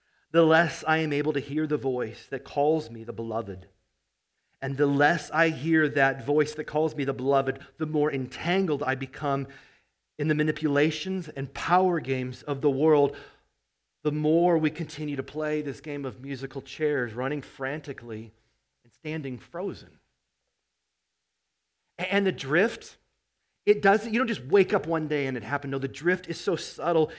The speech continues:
you almost don't even know how you slowly begin to lose trust in his voice when you hear him. And that leads you to no longer even listening for his voice. You just begin to tune him out entirely until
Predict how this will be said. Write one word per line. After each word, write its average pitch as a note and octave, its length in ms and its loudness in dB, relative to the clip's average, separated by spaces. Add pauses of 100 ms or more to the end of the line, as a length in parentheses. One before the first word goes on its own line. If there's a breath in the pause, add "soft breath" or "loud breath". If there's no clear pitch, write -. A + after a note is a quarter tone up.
you D#3+ 180 0
almost F3 300 2
don't F3+ 200 0
even D#3 380 -2
know D3+ 520 2 (240 loud breath)
how E3+ 140 -2
you F3 200 0
slowly G3 560 0
begin E3 560 -2 (680 soft breath)
to F#3 80 -2
lose E3+ 260 -2
trust - 540 -4
in D3+ 160 -6
his D3 200 -4
voice D#3+ 420 -2
when C#3+ 140 -6
you C3 120 -6
hear C3+ 260 -12
him. B2 320 -18 (2250)
And D#3+ 100 0
that F3 160 4
leads F#3+ 280 0
you F3 100 -2
to F3+ 100 -2
no F3 160 6
longer E3 420 4
even D#3+ 280 2
listening D3+ 500 0
for D3+ 200 -6
his C3+ 280 -4
voice. C3+ 340 0
You D#3+ 80 -8
just F3+ 160 -2
begin E3 280 0
to D3 40 0
tune F#3+ 300 -2
him D#3+ 120 0
out D3 180 4
entirely D#3 680 6
until E3 380 4